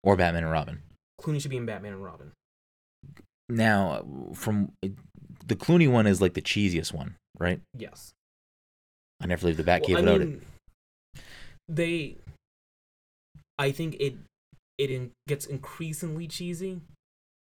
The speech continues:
Speaker 2: Like, Tim Burton, it's kinda cheesy, but, like, he's got that Tim Burton aesthetic, which, you know, I think worked for Batman at the time. Um, I don't rem-, the Kilmer one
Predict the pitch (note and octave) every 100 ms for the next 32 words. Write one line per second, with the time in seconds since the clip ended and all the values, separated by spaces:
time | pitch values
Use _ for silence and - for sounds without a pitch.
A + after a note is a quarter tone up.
0 | - C#3 C3 G3+ F#3+ D#3+ D3 C#3+ C3+ B2+
1 | A2 _ - B2 - - C3 B2+ A#2 C3
2 | A2+ A2+ A2 - A#2 A2+ A2 A#2+ A#2 G#2+
3 | G2+ F#2+ - C3+ A#2+ A2 - _ _ A#2
4 | G#2 - - - _ - A2+ G#2 G2+ A2
5 | _ _ - A#2 B2 - A2 A#2 A#2 G#2+
6 | G#2 G#2 F#2 F2+ F2+ D#2+ - E2+ - _
7 | _ - - _ _ - A2+ A2+ A2 A2
8 | G#2+ G2+ G2 _ _ _ _ _ _ _
9 | _ _ _ _ _ A#2+ A#2+ B2 C#3 C#3+
10 | C#3+ C#3 C3 B2 - _ _ _ _ B2+
11 | C3+ B2 A#2 - - G3 G#3 G3+ F3+ D3+
12 | D3+ C#3+ C#3